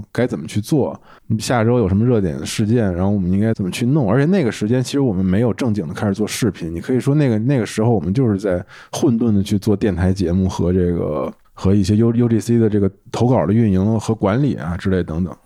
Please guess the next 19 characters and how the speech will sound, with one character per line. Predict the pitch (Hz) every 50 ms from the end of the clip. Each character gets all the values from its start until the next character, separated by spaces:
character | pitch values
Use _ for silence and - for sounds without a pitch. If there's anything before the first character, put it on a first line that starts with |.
| _ _ _
当 | - 156 160
然 | 165 165
那 | 170 156
个 | 127 110
也 | 101 113
很 | 135 - 101 90
活 | - - - 82 78 107
跃， | 120 104 -
但 | 127 143 139 135
是 | 127 120 113 - -
我 | - 104 95 87
觉 | 95 107
得 | 123
那 | 143 147 127
个 | 110
时 | 101 110
候 | 113 117
就 | 110 113 101
是 | 95 95 90 78